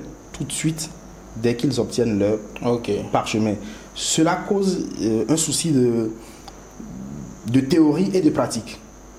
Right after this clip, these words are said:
Speaker 1: Nous
Speaker 2: Ok.
Speaker 1: sommes beaucoup plus théoriques dans la formation que nous recevons. Et quand ces étudiants-là sont déployés sur le marché de l'emploi, on se rend compte qu'il y a un gap réel entre ce qui est enseigné et, et ce qui doit être fait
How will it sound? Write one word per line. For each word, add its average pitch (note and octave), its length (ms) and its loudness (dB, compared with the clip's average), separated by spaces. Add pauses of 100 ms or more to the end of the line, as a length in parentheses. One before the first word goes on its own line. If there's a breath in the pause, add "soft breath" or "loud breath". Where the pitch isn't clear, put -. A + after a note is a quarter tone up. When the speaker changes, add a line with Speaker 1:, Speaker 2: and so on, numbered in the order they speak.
Speaker 1:
Nous B2+ 80 2
Speaker 2:
Ok. B2 60 2
Speaker 1:
sommes F3+ 140 4
beaucoup E3 200 2
plus E3 240 -2 (340)
théoriques C3+ 440 4
dans C3 120 2
la B2+ 100 2
formation B2 440 0
que C3 180 0
nous A2 340 2 (320)
recevons. A2 580 0 (500 loud breath)
Et A2 460 2
quand F3 140 0
ces D#3+ 200 0
étudiants-là A#2+ 440 2
sont A#2 360 -2 (400)
déployés A2+ 580 2
sur B2 360 0
le G#2+ 80 4
marché G#2 300 0
de G2 100 0
l'emploi, F#2+ 400 0
on A#2+ 80 0
se A2 140 -4
rend B2 220 0
compte D#3+ 420 -2
qu'il F3 180 0 (440 loud breath)
y A#2 100 4
a A2+ 80 4
un A2 100 -2
gap A2 420 0 (540)
réel A2 480 2
entre C3+ 200 0
ce A#2 120 -4
qui A2+ 260 -2
est - 100 0
enseigné F#2+ 540 0 (240)
et, E2+ 380 -2 (100)
et - 100 0
ce - 120 -4
qui A2+ 120 -4
doit F#2 180 0
être F2 140 -6
fait G2+ 280 0